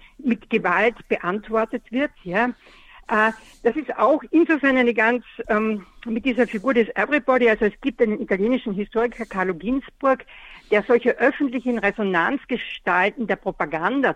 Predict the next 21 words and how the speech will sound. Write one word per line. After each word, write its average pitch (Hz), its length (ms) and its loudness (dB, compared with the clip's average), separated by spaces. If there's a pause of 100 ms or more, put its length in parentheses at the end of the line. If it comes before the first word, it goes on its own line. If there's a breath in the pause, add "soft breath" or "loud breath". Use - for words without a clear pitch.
zum 160 140 -10
Beispiel 165 580 -2 (320 loud breath)
auf 240 200 2
das - 160 -6
Gesicht - 400 -8
Jesus 208 420 0 (140)
zurückführt. 147 720 -12
Also 170 180 -6
der 185 280 0
sagt, 202 240 -2
in 220 120 -8
der 190 120 -2
westlichen 233 500 -4
Welt 208 280 0
gibt - 160 -8
es - 80 -10
eine 233 140 -4
Traditionslinie, 247 1040 -2 (420 loud breath)
wo 202 220 0
wir 247 320 0 (320 loud breath)
solche 214 360 2